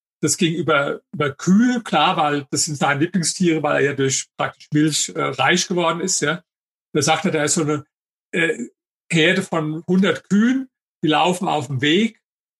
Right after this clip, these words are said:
entlang und links ist ein Feld, eine, eine Wiese, die ist ganz grün und saftig und rechts, da ist so auch eine Wiese, die ist aber schon fast abgegrast. Da sind nur noch so ein paar Grasbüschel.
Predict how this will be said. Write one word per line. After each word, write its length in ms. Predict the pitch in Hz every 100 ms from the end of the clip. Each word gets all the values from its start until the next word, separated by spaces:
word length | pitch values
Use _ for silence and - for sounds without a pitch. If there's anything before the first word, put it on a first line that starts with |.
| _ _
entlang 460 | 180 175 180 165 185
und 140 | 151
links 280 | 139 226 233
ist 140 | 208 190
ein 80 |
Feld, 460 | - 165 165 196 - _ _
eine, 280 | 214 165 160
eine 180 | 147 131
Wiese, 320 | 185 202 208
die 80 | 180
ist 140 | -
ganz 440 | 160 165 - - _ _ _
grün 280 | - 196 220
und 100 | 170
saftig 680 | - 196 196 - 226 - - _ _ _
und 80 | 151
rechts, 360 | 180 190 - -
da 100 | 180
ist 180 | 170 -
so 100 | 175
auch 460 | 170 160 156 175
eine 100 | 170
Wiese, 240 | 147 170 170
die 100 | 165
ist 100 | 151
aber 160 | 151
schon 160 | 156 160
fast 360 | - 170 - -
abgegrast. 720 | - 156 170 147 135 - - _ _ -
Da 80 |
sind 160 | 143 175
nur 120 | 160
noch 80 | 160
so 60 | 165
ein 100 | 139
paar 240 | 151 151
Grasbüschel. 720 | 151 147 156 - 143 131 120